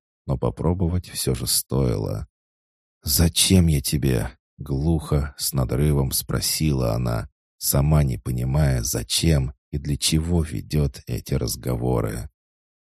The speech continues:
«Я всё озвучил выше», — едва размыкая губы,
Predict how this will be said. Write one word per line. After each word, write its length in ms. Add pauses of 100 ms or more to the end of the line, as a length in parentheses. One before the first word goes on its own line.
(280)
«Я 260
всё 340
озвучил 600
выше», — 800 (240)
едва 380
размыкая 580
губы, 580